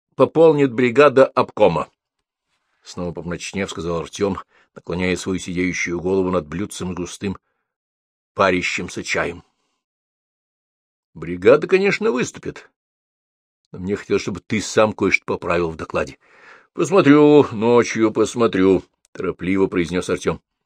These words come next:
Максим понял, что брат устал от этого разговора и поспешил закончить его. «Да, я совершенно забыл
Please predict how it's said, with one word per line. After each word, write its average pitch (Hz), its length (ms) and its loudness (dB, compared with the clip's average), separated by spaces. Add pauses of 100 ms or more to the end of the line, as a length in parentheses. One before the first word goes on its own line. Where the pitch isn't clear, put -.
(800)
Максим 95 500 -6
понял, 98 400 0 (800)
что - 200 -18
брат 95 260 0
устал 107 380 0
от 87 140 -2
этого 87 240 -6
разговора 90 480 2
и 87 40 -4
поспешил - 460 -6
закончить 85 520 -6
его. 85 140 -12 (920)
«Да, 220 300 6
я 160 280 6
совершенно 139 540 0
забыл 110 340 4